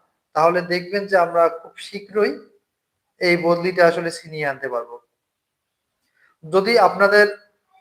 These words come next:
<clears throat> বদলি সম্পর্কে কোনো মানে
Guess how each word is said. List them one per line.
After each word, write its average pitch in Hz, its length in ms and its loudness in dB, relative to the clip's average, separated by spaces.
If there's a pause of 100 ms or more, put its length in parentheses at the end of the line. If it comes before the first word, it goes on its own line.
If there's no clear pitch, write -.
<clears throat> - 640 -4
বদলি 180 240 2
সম্পর্কে 196 420 0 (140)
কোনো 185 200 -2 (1500)
মানে 165 380 4